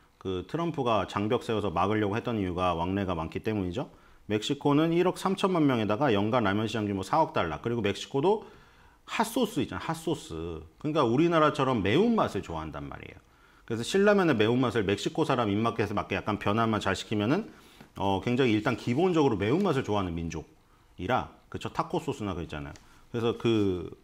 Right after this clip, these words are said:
공략이 가능하다. 그래서 농심이 이번 이 공장을 통해서 그동안 한인타운에서 한인들이 먹고 아시아인들만 먹는다.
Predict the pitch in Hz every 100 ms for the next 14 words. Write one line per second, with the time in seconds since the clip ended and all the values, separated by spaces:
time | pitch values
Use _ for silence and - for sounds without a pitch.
0 | _ - 123 143 143 - 95 104 143 98
1 | 95 80 - _ _ - 139 139 127 156
2 | 165 175 180 127 156 117 127 208 214 143
3 | 123 135 127 - 156 127 147 92 - -
4 | _ _ - 135 160 160 151 139 127 -
5 | 262 294 285 262 - 214 190 170 143 135
6 | 196 262 254 220 180 135 107 101 - 107
7 | 98 160 165 151 131 113 92 95 90 80